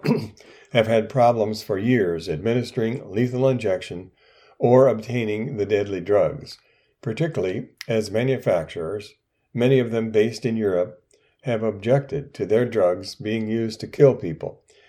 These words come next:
and prohibited their sale to corrections departments or stopped manufacturing them altogether.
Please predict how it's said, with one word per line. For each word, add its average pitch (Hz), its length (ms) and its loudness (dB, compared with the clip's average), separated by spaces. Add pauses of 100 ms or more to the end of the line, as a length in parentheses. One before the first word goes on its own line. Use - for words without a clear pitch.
(160)
and 98 140 -2
prohibited 101 720 -2
their 101 140 0
sale 110 580 -4 (100)
to 117 140 -2
corrections 110 640 -2
departments 92 680 -4 (500)
or 117 420 4
stopped 110 500 0
manufacturing 110 840 -4
them 98 340 -6 (220)
altogether. 95 720 0